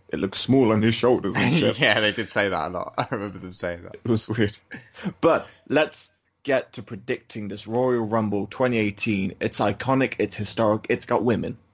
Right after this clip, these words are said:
Speaker 2: <laughs> It's, uh, those three things are factual.
Speaker 1: <laughs> Uh, kicking us off is the Usos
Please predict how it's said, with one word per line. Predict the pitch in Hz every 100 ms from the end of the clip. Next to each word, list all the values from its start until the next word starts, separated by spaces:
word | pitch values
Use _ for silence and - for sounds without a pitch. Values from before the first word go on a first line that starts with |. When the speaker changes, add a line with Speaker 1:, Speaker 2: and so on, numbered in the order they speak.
| _ _ -
Speaker 2:
<laughs> | - - - 453 415 -
It's, | - 196 - -
uh, | - 302 208
those | 143 160 160
three | - 143
things | 139 123 117
are | 92 110
factual. | - 120 - - 98 85 _
Speaker 1:
<laughs> | _ _ _ _ _ - - - 190 151 - 135 - 226 214 185
Uh, | 120 131 127 123
kicking | 165 151 156
us | 123 -
off | 139 110 -
is | 120 107
the | 123 110 - 165 -
Usos | 247 147 - - - 117 151 196 214 240 220